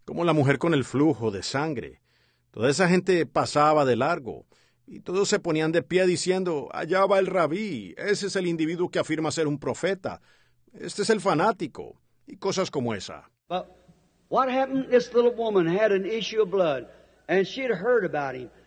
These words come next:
Speaker 2: And when she come down there, regardless of what anybody said, she recognized who he was. And she said,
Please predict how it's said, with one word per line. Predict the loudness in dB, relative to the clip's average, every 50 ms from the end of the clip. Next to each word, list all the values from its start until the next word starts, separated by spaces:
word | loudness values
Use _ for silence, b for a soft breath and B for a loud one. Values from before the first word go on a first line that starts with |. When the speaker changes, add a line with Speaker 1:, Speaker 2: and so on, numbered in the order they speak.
| b
Speaker 2:
And | -2 0 0
when | 0 -2
she | -6 -8 -8
come | -6 -6 -4 -4 -2
down | -2 -2 0
there, | 2 2 2 2 4
regardless | 2 0 0 0 0 0 0 2 2 2 0 0 -2 -2
of | -2 0
what | 0 -2 -4 -6 -8
anybody | -6 -4 -2 -2 0 0 0 0 0 -2 -4
said, | -6 -2 0 0 2 2 0 -2 B B B B
she | -12 -12 -10 -6 -2 0
recognized | 0 0 0 0 0 0 0 0 0 2 2 2 2 2 0 -4 -6
who | -6 -6 -6
he | -6 -8 -4 0
was. | 2 2 2 2 0 -4 -8 -18 b b b b b -2
And | -2 -2
she | -2 -6 -8 -2
said, | 0 2 2 2 0 -2